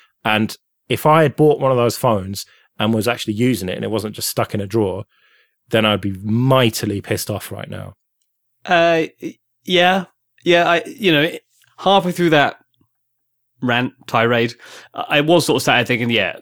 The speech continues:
Speaker 2: two months is difficult." End of twenty seventeen gives you time to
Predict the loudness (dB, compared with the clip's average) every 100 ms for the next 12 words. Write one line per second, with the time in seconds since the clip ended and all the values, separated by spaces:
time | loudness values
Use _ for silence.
0 | -6 -2 0 -2 -4 -6 -4 -6 -6 -8
1 | -6 -6 -8 -18 _ _ _ _ _ 0
2 | 0 0 -2 -2 -2 -2 -4 -4 -4 -2
3 | -4 -8 -12 _ _ _ _ _ _ -18
4 | -6 -6 -4 -6 -2 -2 -2 -4 -6 -4
5 | -4 -4 -6 -10